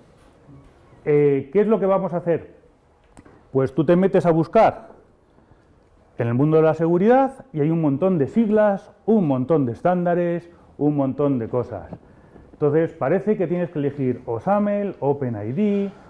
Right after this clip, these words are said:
o me voy a las cosas de fido Alliance, que al final han,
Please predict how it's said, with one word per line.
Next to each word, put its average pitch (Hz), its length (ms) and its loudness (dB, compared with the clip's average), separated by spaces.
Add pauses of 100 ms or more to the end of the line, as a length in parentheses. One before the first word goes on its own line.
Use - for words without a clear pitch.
(100)
o 120 180 0
me 127 160 2
voy 135 140 2
a 123 40 2
las 113 140 -4
cosas 117 320 -4
de 110 120 -2
fido 110 260 0
Alliance, 185 500 0
que 139 80 -6
al 117 60 -6
final 120 320 -4
han, 117 260 -6